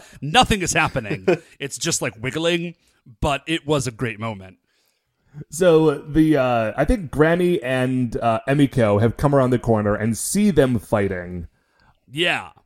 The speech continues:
Speaker 1: They're able to
Speaker 2: So
Speaker 1: get
Speaker 2: they are
Speaker 1: free of the tentacle, and, like, Ryu jump kicks the mirror dimension. They start to sort of square off again,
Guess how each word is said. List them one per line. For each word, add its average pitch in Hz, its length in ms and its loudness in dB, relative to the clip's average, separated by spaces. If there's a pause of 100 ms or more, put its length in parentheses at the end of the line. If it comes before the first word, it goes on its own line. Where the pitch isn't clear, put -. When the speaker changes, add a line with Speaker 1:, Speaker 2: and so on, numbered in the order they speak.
Speaker 1:
They're 151 240 6
able 214 240 4
to 196 120 8
Speaker 2:
So 151 80 -2
Speaker 1:
get 160 100 6
Speaker 2:
they 233 160 -2
are 143 260 -2
Speaker 1:
free 156 240 4
of 139 200 0
the 135 80 -2
tentacle, 110 600 0
and, 113 140 -2
like, 113 180 0
Ryu 127 320 0
jump 120 400 -2
kicks - 680 -6
the 120 180 2
mirror 117 280 0
dimension. 95 800 -4 (480)
They 120 140 4
start 190 360 2
to 196 60 0
sort 165 160 4
of 127 60 4
square 131 420 0
off 110 200 0
again, 98 560 -4